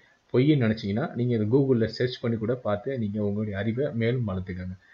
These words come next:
So, இந்த video பிடித்திருந்தா like பண்ணுங்க, comment பண்ணுங்க. உங்களுக்கு health சம்பந்தமான வேற ஏதேனும்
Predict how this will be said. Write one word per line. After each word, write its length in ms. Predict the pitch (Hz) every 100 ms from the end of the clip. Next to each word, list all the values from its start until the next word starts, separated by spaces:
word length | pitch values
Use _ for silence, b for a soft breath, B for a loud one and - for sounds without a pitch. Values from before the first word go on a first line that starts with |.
| b b
So, 200 | - 131
இந்த 260 | 113 104 135
video 220 | 127 131
பிடித்திருந்தா 480 | 127 120 120 113 120
like 260 | 107 104 -
பண்ணுங்க, 260 | 95 98
comment 360 | 120 104 107 107
பண்ணுங்க. 260 | 95 95 156 - b b
உங்களுக்கு 360 | 139 131 113 160
health 300 | - 139 160
சம்பந்தமான 680 | - 117 113 113 107 143 156
வேற 340 | 110 123 151 127
ஏதேனும் 520 | 113 113 104 117